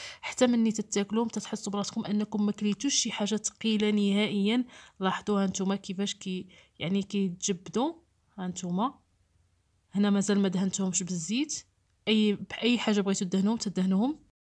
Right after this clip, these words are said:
وهنا البنات بعد ما دهنت هاد الفطائر بزيت العود، يعني، تيبقى لكم الاختيار باش ما بغيتو دهنوهم تدهنوهم.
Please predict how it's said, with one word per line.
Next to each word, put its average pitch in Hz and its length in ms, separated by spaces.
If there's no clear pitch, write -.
وهنا 214 320
البنات 220 460
بعد 202 220
ما 214 100
دهنت 208 460
هاد 196 160
الفطائر 196 540
بزيت 185 340
العود، 196 280
يعني، 196 200
تيبقى 247 300
لكم 240 240
الاختيار 220 460
باش 208 280
ما 202 280
بغيتو 208 340
دهنوهم 196 440
تدهنوهم. 190 640